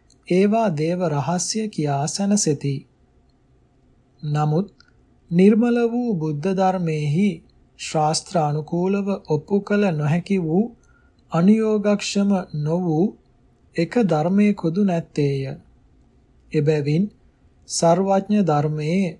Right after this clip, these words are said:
බුද්ධ රහස්‍ය කියා හෝ දේව රහස්‍ය කියා හෝ මනුෂ්‍ය ඥානයෙන්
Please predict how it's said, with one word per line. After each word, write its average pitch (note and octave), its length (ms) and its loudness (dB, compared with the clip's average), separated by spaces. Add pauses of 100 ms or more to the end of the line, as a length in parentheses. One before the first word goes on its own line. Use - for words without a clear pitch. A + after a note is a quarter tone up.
(140)
බුද්ධ D#3+ 380 -2
රහස්‍ය E3 600 0
කියා D3 360 0
හෝ D3 260 -2 (720)
දේව F#3+ 360 2
රහස්‍ය F3+ 600 0 (260)
කියා D3 400 -2
හෝ D3+ 240 0 (840)
මනුෂ්‍ය D#3+ 480 -2
ඥානයෙන් D3 640 -2